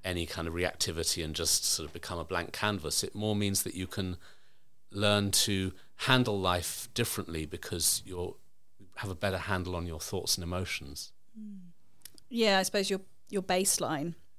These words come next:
Speaker 2: is at a healthier level. I
Speaker 1: Yeah.
Speaker 2: suppose most people tend to be operating at quite a low vibe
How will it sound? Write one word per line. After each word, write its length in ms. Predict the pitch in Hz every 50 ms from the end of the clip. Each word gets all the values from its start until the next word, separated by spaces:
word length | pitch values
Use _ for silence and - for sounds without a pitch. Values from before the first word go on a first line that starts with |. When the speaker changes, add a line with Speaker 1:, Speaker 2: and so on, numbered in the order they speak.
| - - - - - -
Speaker 2:
is 440 | - 185 180 175 185 - - - - - - - - - - - - - - - - - -
at 180 | - - - -
a 60 | 185
healthier 640 | 180 190 - - 196 185 185 - - - 185 175 175
level. 560 | 175 175 170 170 - - 160 151 160 170 - -
I 40 |
Speaker 1:
Yeah. 60 | - -
Speaker 2:
suppose 300 | - 185 180 175 - - - -
most 420 | - 202 196 202 196 202 202 -
people 400 | - 190 175 - - 175 165 165
tend 300 | 170 - - 185 180 175 -
to 100 | - 180
be 140 | 185 170 -
operating 560 | - 170 - - 170 170 165 170 175 165 165
at 100 | 147 -
quite 180 | - - 165 -
a 100 | 160 165
low 520 | 170 170 170 170 165 165 165 165 165 165 165 - - - - - - - - -
vibe 500 | 190 190 180 170 170 170 165 165 170 180